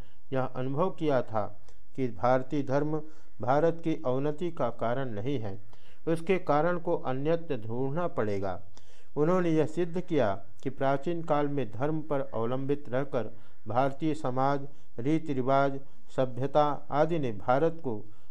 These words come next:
गौरवान्वित किया था। अब भी धर्म के भीतर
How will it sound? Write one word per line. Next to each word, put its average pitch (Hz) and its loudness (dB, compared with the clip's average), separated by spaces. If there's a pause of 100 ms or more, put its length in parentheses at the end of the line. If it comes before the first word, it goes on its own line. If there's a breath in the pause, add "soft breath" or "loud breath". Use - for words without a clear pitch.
(100)
गौरवान्वित 143 0
किया 120 0
था। 92 -2 (340 soft breath)
अब 170 4
भी 180 4
धर्म 175 2
के 165 0
भीतर 151 0